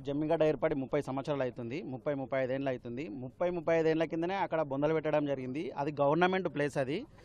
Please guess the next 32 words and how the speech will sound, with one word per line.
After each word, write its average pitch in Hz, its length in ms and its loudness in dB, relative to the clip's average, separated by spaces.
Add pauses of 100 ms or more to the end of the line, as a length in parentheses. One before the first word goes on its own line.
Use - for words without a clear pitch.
(240)
జమ్మిగడ్డ 147 420 4
అంతా 175 160 4
గవర్నమెంట్ 175 480 4
ప్లేసే, 170 280 4
దానికి 160 380 6
ఆనుకొని 170 300 4
ఉన్నది 180 200 4
కూడా 196 140 6
అది 190 160 4
గవర్నమెంట్ 165 380 4
ప్లేసే, 156 240 2
అది 185 120 2
సర్వే 160 220 6
నెంబర్ 165 220 4
వన్ 147 160 4
నైంటీ 160 240 4
నైన్. 151 240 0 (560)
దాంట్లో 180 400 6
మేము 202 200 4
బొందలగడ్డ 185 420 8
కావాలని 185 420 8
అప్పటి 185 340 6
నుంచి 202 240 2
ఇప్పటి 190 240 4
వరకు 190 220 8
అదే 170 180 10
పోరాటం 185 400 10
జరుగుతుంది. 175 560 4
ఎప్పుడు 165 320 4
వచ్చినా 190 280 2
అప్పట్లో 180 480 8
ఉన్న 170 420 6